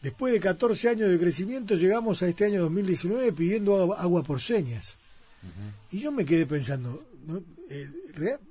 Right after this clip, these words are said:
Speaker 1: me, me, me pregunté de inmediato, "¿el, el Uruguay está pidiendo agua, agua, agua por señas?".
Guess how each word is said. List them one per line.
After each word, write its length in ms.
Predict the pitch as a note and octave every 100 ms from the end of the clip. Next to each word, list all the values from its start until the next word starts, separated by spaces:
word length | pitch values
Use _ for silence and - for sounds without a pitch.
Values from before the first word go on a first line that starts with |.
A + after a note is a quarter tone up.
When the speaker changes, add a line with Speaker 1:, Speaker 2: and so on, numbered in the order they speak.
| -
Speaker 1:
me, 160 | D#3+ E3+
me, 240 | F3 F#3
me 160 | F3 E3
pregunté 420 | C#3 D3+ E3 C#4
de 80 | A#3+
inmediato, 420 | E3 E3 A3 D#3
"¿el, 240 | C#3+ C3+ F#4+
el 140 | D3+
Uruguay 300 | D#3 F#3 D#4
está 180 | D4+ F3
pidiendo 380 | A#2+ D#3 D3+ C#3
agua, 240 | C3+ D3+
agua, 240 | D3+ C#3+ A#2+ B3+
agua 220 | - D3 A#2
por 180 | B2
señas?". 520 | - C#4+ - - -